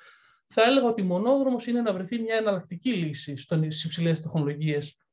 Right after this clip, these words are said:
που λειτουργούν με αυτόν τον τρόπο. Και τέλος, υπάρχει και άλλου τύπου επιχειρήν πέρα από τη Silicon Valley. Δηλαδή, αντί να προσπαθήσουμε να κάνουμε τα Γιάννενα τη Silicon Valley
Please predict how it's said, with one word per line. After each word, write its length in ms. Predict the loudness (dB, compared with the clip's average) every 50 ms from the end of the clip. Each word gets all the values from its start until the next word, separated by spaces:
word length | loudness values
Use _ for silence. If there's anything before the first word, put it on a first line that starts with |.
| _ _
που 120 | -4 0 0
λειτουργούν 480 | 0 0 0 0 0 2 2 2 2
με 120 | 2 0 -2
αυτόν 280 | -4 -4 -6 -8 -6
τον 120 | -6 -6 -4
τρόπο. 380 | -2 -2 -2 -2 -4 -8 -20 -20 _ _ _ _ -20 -20 -20 -8 _
Και 120 | -2 0
τέλος, 560 | 2 2 2 4 4 4 2 0 -2 -10 -10 -6
υπάρχει 460 | -4 -2 2 4 2 2 2 0 -4
και 140 | 0 2 4
άλλου 260 | 6 6 6 4 0
τύπου 360 | -2 -4 -6 -4 -4 -8 -6 -4
επιχειρήν 680 | -6 -6 -6 -6 -8 -8 -6 -4 -2 0 0 0 0 -2 -4 -14 _ _ _ _ _ 2
πέρα 220 | 4 6 6 6
από 180 | 4 2 0 -2
τη 160 | -4 -4 -4
Silicon 380 | -2 -2 -2 -2 -2 -4 -4 -2
Valley. 300 | -4 -4 -6 -6 -10 -12 -12 -6
Δηλαδή, 480 | -2 0 0 2 0 0 -2 -6 _ _ _ _ _ _ _ _ _ _ _ _ _ _ _ _
αντί 320 | -2 0 2 2 2 2 2
να 140 | 2 0 0
προσπαθήσουμε 640 | -2 -2 -2 -2 -2 -2 -2 -4 -4 -4 -2 -2
να 100 | -2 -2
κάνουμε 340 | 0 0 2 2 2 0 0
τα 120 | 0 0 0
Γιάννενα 500 | 0 2 0 0 0 0 -2 -4 -4 -6
τη 140 | -8 -10 -8
Silicon 360 | -6 -6 -4 0 0 2 4
Valley 360 | 4 4 4 4 2 0 -4